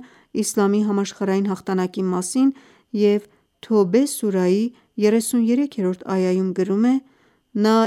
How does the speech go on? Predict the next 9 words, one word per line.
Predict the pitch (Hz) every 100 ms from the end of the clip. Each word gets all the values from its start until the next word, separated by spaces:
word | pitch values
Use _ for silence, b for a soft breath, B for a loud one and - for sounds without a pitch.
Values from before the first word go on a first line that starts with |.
| -
իր | 220 202
մարգարեին | 196 202 - 202 196 202
ուղարկեց | 185 185 185 202 262 -
առաջնորդման | 208 202 - 190 185 - 202 226
ու | -
արդար | 226 220 262 247
կրոնի | 233 220 214
հետ | 214 208
միասին, | 202 196 196 - 294